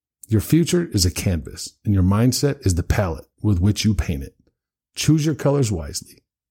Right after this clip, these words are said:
paint with bold strokes, and create a masterpiece that is uniquely yours. The power to shape your life is in your hands, and it starts with the simple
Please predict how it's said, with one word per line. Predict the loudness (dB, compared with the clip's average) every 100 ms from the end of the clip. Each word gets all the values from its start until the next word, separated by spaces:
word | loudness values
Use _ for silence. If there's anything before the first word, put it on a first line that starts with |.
| _
paint | 0 2
with | 2 2
bold | 2 2 -2
strokes, | -6 -8 -10 -16 -16 _ _ -4
and | -2
create | 0 0 4
a |
masterpiece | 4 4 2 -2 -2 -2 -2 -2
that | -2 -2
is | 0
uniquely | 4 4 2 0 -2
yours. | -2 -6 -14 -20 _ _ _ _ _ _ _ -8
The | -4
power | 0 2 2
to | 0 0
shape | 2 2 2
your | 4 4
life | 4 2 2
is | 4
in | 4
your | 4 2
hands, | 0 -4 -8 -20 _
and | -2 -2
it |
starts | 0 2 2 0 -8 _ _
with | -4 -2
the |
simple | 0 2 0 -2 -16